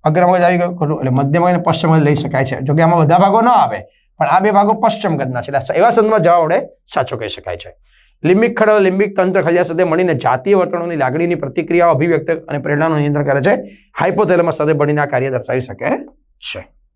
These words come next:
મધ્ય મગજમાંથી ખલિયા પસાર થાય છે, તો મધ્ય મગજમાંથી મધ્યસ્થ નાલીઓ પસાર થતી હોય છે. એ મધ્યસ્થ, સોરી, મધ્યસ્થ તરલ નલિકાઓના પસાર થતી હોય છે, જેને મસ્તિષ્ક તરલ નલિકા તરીકે ઓળખી શકાય છે.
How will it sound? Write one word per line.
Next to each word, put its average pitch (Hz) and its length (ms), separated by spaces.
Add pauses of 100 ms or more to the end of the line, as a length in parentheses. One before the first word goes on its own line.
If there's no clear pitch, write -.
(2250)
મધ્ય 175 300
મગજમાંથી 214 300
ખલિયા 202 220
પસાર 170 340
થાય 123 300
છે, 113 220 (360)
તો 139 80
મધ્ય 147 200
મગજમાંથી 165 260
મધ્યસ્થ 151 480
નાલીઓ 160 480
પસાર 143 260
થતી 139 260
હોય 131 140
છે. 147 180 (420)
એ 156 340 (120)
મધ્યસ્થ, 160 580
સોરી, 135 460
મધ્યસ્થ 143 480
તરલ 160 320
નલિકાઓના 160 520
પસાર 151 340
થતી 156 140
હોય 151 100
છે, 160 120 (320)
જેને 151 140
મસ્તિષ્ક 147 500
તરલ 151 220
નલિકા 139 300
તરીકે 127 260
ઓળખી 139 240
શકાય 120 360
છે. - 360